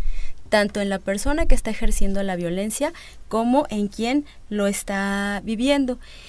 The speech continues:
y tener dificultades para el manejo de las tensiones.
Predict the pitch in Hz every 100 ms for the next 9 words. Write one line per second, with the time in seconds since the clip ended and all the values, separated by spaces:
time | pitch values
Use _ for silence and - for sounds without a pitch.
0 | - - 285 339 339 294 285 294 285 226
1 | 254 247 226 247 233 240 240 254 302 -
2 | 233 240 277 - 202 196 190 190 - 208
3 | 180 165 - 160 156 - 170 143 143 -
4 | -